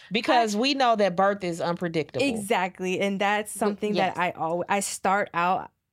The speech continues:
Speaker 2: I don't even do the birth. I have its own session. The birth plan is a whole, I have a two and a half hour block, and we sit down together and we type it up. We create a document
Speaker 1: Mm-hmm.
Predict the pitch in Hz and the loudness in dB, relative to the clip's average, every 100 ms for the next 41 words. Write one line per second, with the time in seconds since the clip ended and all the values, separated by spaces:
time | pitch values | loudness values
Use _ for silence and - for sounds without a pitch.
0 | _ 202 226 240 220 196 202 190 175 180 | _ 0 2 2 0 0 -2 0 0 -2
1 | - 180 226 240 190 175 - 160 175 190 | -2 -4 -2 -2 -2 -4 -8 -4 -2 -2
2 | 190 - 147 - 87 - 143 170 190 - | -4 -6 -8 -12 -16 -14 -6 -4 -4 -6
3 | 240 226 226 - 175 165 165 185 - 175 | -6 -6 -6 -6 -4 -4 -4 -4 -2 -4
4 | 175 - 175 151 160 - 190 202 202 180 | -6 -6 -8 -8 -10 -10 -6 -4 -4 -6
5 | - 170 165 160 156 147 - 151 156 165 | -6 -6 -6 -6 -6 -8 -12 -12 -8 -8
6 | 170 160 - 185 175 170 165 180 165 160 | -8 -10 -8 -8 -6 -8 -8 -8 -8 -6
7 | 160 151 151 156 151 - - 156 156 165 | -6 -6 -8 -8 -10 -12 -8 -6 -6 -8
8 | 151 156 - 165 - 147 147 135 143 151 | -6 -6 -8 -12 -10 -10 -10 -10 -10 -12
9 | 151 147 - 185 | -10 -10 -12 -16